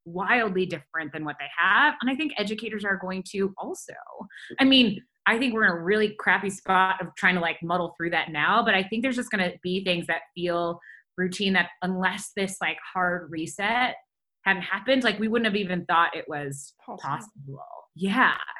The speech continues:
Speaker 1: So I don't know, but I'm curious. I mean, you sound surprised. You sound surprised by my answer that I think it will fundamentally change.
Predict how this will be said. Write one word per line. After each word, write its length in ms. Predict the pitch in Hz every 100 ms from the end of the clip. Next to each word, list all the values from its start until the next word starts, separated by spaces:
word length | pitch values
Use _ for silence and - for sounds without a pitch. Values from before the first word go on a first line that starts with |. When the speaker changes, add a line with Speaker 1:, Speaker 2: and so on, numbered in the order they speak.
| - _
Speaker 1:
So 360 | - 202 180 170
I 60 | 180
don't 140 | 202
know, 180 | 202 196 -
but 100 | 220
I'm 180 | 240 226
curious. 280 | 311 311
I 60 | 226
mean, 100 | 247
you 100 | 254
sound 360 | 254 269 320 339
surprised. 720 | 285 226 208 196 196 196 - - _ _ _ _ _ _ _
You 100 | 208
sound 420 | 196 208 214 233 233
surprised 380 | 208 170 165
by 100 | 165
my 120 | 156 156
answer 260 | 160 156
that 100 | 151
I 100 | 147
think 200 | 151 151
it 100 | 156
will 240 | 156 151 -
fundamentally 800 | 156 151 147 143 139 139 135 -
change. 580 | - 139 147 208 247